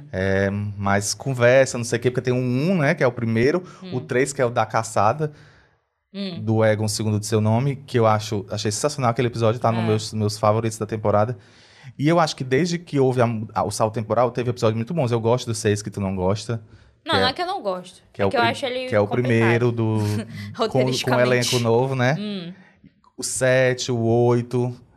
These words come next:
Speaker 1: Aí o nove deu uma
Speaker 2: Entendi.
Speaker 1: Porque aconteceram coisas que eu achei forçadas.
Speaker 2: O quatro que eu tinha achado pior, que é o daquela cena da, delas
Speaker 1: Sim,
Speaker 2: duas
Speaker 1: delas
Speaker 2: lá.
Speaker 1: brigando,
Speaker 2: É,
Speaker 1: né?
Speaker 2: é o que eu tinha achado pior.
Speaker 1: Que é o da pegação com o Damon, né? Da Rhaenyra com o Damon no,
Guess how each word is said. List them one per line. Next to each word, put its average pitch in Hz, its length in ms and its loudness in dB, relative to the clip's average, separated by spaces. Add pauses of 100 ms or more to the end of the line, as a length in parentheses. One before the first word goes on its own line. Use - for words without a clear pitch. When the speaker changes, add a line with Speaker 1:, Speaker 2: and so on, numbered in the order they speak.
(140)
Speaker 1:
Aí 113 160 2
o 127 80 2
nove 135 360 2
deu 135 160 2
uma 139 280 -2 (200)
Speaker 2:
Entendi. 175 360 -12
Speaker 1:
Porque 147 420 0
aconteceram 143 500 -2
coisas 139 220 -4
que - 80 -6
eu 147 60 4
achei 143 180 -2
forçadas. - 680 -2
Speaker 2:
O 277 80 -4
quatro 294 400 0
que 311 80 -6
eu 285 40 -4
tinha 269 140 -4
achado 254 280 -6
pior, 202 280 -4
que 175 80 -10
é 170 60 -2
o - 20 -6
daquela 175 320 -6
cena 165 260 -10
da, 160 360 -6 (400)
delas 170 180 -4
Speaker 1:
Sim, 151 120 0
Speaker 2:
duas 135 120 -2
Speaker 1:
delas 113 220 0
Speaker 2:
lá. - 80 -4
Speaker 1:
brigando, 123 260 0
Speaker 2:
É, 175 200 0
Speaker 1:
né? 143 420 -4
Speaker 2:
é 180 40 -4
o 190 40 -6
que 190 100 -10
eu 190 60 -4
tinha 214 80 -10
achado 196 240 -6
pior. 214 100 0
Speaker 1:
Que 135 60 4
é 131 80 6
o 123 80 2
da 123 100 4
pegação 120 460 0
com 127 100 -8
o 120 80 -4
Damon, 98 300 0
né? 101 180 0
Da 101 140 0
Rhaenyra 104 340 -4
com 104 140 -6
o - 20 -4
Damon 98 220 0
no, 95 280 -4